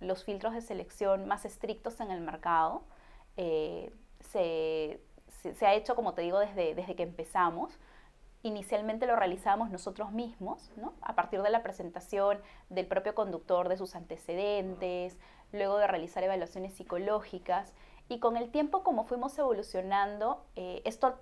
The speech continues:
definitivamente nos ha permitido mantener una, una buena reputación de la, de la marca en el mercado, porque entendemos que el pasajero en Perú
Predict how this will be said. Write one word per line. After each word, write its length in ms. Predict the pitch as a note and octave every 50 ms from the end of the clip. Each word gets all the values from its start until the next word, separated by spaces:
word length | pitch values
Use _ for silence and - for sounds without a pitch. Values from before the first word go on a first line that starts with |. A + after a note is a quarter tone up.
| - -
definitivamente 640 | G3+ G3 G3+ - G3+ F#3 F3+ G#3 G3 G#3+ A3 A3+ A#3
nos 140 | G3+ - G#3
ha 60 | G3
permitido 520 | G#3+ G#3+ G#3 F#3+ F3 - G#3 G#3 G#3 G#3
mantener 400 | G#3+ G#3+ G3+ G3 G3+ F3 F3+ F3+
una, 360 | G3 G#3 G3+ G3+ F#3+ F3+ - -
una 220 | G3+ G3+ G3 G3
buena 260 | G3 G3 G3+ G3+ G#3
reputación 560 | G#3+ A3 A3 - G3 - F3+ - - F#3+ F#3+ F#3+
de 100 | G3+ G#3
la, 300 | G3+ F#3 F3+ - - -
de 80 | F3 E3+
la 140 | F3 F3
marca 380 | F3+ F#3 G3+ G#3 G3+ G3 - G#3
en 60 | G3+
el 100 | G3 F#3
mercado, 440 | E3 E3 - - F#3+ F3+ F3+ G3 A3+ - - - - - - - - _
porque 180 | - A#3+ A#3 A#3
entendemos 400 | A3+ A#3 A#3+ A#3+ B3+ C4 D#4 -
que 140 | - - -
el 120 | - A3
pasajero 380 | - G3 - - - - A#3 B3+
en 120 | C4+ C4
Perú 380 | - G3 F#3 G3+ A3 B3+ D#4+